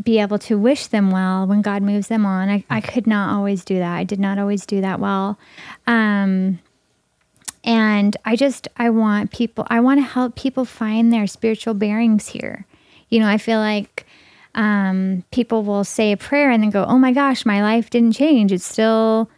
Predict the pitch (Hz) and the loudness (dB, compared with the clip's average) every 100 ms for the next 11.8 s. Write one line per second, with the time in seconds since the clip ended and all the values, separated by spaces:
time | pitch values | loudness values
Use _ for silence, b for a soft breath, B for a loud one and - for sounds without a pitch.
0 | _ 233 226 233 233 277 262 196 202 - | _ 0 2 2 4 4 4 2 0 -6
1 | - 240 226 208 214 226 220 214 208 208 | -2 2 2 2 -2 -4 -4 -2 0 -2
2 | - b b b b - 226 220 - 208 | -4 b b b b -2 2 2 0 0
3 | 220 214 214 - 208 220 208 202 202 - | 0 2 0 -2 0 2 2 0 -4 -4
4 | 220 - 220 202 202 - - 208 196 - | -8 -4 -4 -2 -4 -4 -4 -2 -2 -4
5 | - 220 208 196 185 190 202 b b b | -6 -6 -6 -4 -2 -2 -2 b b b
6 | - 196 - 240 233 202 196 - 220 226 | 0 0 0 0 0 2 -2 0 2 2
7 | 208 170 170 - - 208 202 - - 214 | 0 -2 -6 -8 -2 -2 -2 -10 -6 -6
8 | 202 226 202 202 190 208 190 190 - _ | -4 -4 0 0 0 0 0 -4 -8 _
9 | _ 214 202 185 180 185 - 196 - 55 | _ -4 -2 -2 -2 -4 -6 -8 -6 -8
10 | - - 208 b b b b - 196 190 | -6 -6 -6 b b b b -4 -2 0
11 | 190 196 196 196 202 247 233 208 | -2 -2 -4 -4 -4 -2 -2 -4